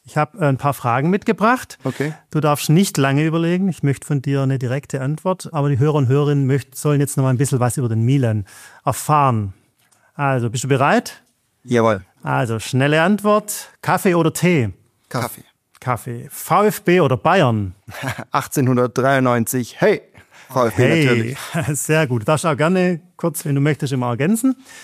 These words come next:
Speaker 1: Äh, Apple oder Android?
Speaker 2: Apple.
Speaker 1: Apple. Bist du ein Frühaufsteher oder eher eine Nachteule?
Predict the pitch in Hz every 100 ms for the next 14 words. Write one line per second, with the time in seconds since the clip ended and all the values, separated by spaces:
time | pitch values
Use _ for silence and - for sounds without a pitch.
0 | - - 160 160 165 214 220 220 175 202
1 | 226 143 117 - - _ - 147 - 95
2 | _ - 135 - - 123 - - - -
3 | - 180 - 143 113 - 143 220 208 -
4 | 196 196 185 175 143 143 127 120 120 -
5 | 123 104 98